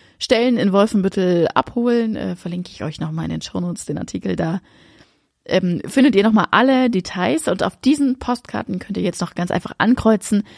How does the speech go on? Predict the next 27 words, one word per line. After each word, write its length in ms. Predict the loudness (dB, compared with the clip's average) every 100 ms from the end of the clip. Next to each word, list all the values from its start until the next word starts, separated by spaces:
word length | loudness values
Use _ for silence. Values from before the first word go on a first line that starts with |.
| -20 _ _ _
welche 540 | 2 4 4 2 4
euer 240 | 4 4 2
Favorit 440 | 0 -2 -2 -4
ist, 420 | -2 -4 -4 -8 -4
ähm, 400 | -2 -2 -4 -4
und 320 | -4 -4 -6 -8
wer 320 | -2 2 4
dann 180 | 4 0
am 100 | -2
Ende 400 | -2 0 0 0
wirklich 500 | -4 -2 -6 -8 -20 _ _ _ -2
ins 420 | 0 -2 -12 -20 _ _
Spiel 360 | -18 -8 -8
kommt. 640 | -8 -12 -14 -12 -10 -10 _ _ _ _ _ _
Spannende 540 | -14 -2 2 4 4 0
Sache, 280 | -2 -2
finde 200 | 0 2
ich. 120 | 2 -2 -20 -20 -10 -4
Man 120 | -2
kann 180 | 0 0
auch 240 | -2 -2
auf 140 | -6
dieser 400 | -4 -2 0 0
Monopoly-Seite 1000 | 0 -2 -2 -2 -2 0 -2 0 0 0 -2
einsehen, 720 | -2 2 4 4 2 0 0 0
welche 280 | 0 0
Städtenamen 880 | -2 0 0 0 -2 -4 -2 -4 -6